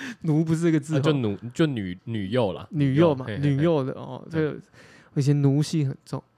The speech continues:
Speaker 1: 以前呢，刚出社会的时候，因为我做这个设计产业有关的，
Speaker 2: 嗯，嗯，嗯。
Speaker 1: 然后设计产业大家都知道，这是，大家都听过设计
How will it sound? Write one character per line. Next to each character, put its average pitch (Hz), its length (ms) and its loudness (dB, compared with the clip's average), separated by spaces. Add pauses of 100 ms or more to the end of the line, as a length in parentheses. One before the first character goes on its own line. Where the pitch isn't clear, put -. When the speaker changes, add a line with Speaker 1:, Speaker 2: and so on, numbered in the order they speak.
(320)
Speaker 1:
以 147 80 -4
前 165 180 0
呢， 185 140 -2
刚 214 260 -4
出 202 220 -8
社 190 180 -2
会 180 60 0
的 165 60 -2
时 156 80 -4
候， 143 80 -2
因 156 120 -2
为 135 100 -4
我 123 80 -8
做 131 440 -4
这 131 120 -10
个 - 260 -10 (400)
设 - 180 -6
计 156 100 -4
产 135 220 -10
业 131 140 -10
有 - 180 -12
关 - 180 -10
的， - 120 -16
Speaker 2:
嗯， - 20 -12
嗯， 98 420 -14
嗯。 - 40 -16
Speaker 1:
然 127 120 -6
后 139 200 -2 (320)
设 - 100 -2
计 202 80 6
产 147 180 2
业 160 160 2
大 143 140 -2
家 143 60 0
都 143 80 2
知 135 140 0
道， 131 220 0 (680)
这 151 80 -8
是， 143 380 -4 (540)
大 160 100 -2
家 160 180 0
都 160 300 4
听 175 320 0
过 160 340 4 (320)
设 175 320 4
计 139 340 -2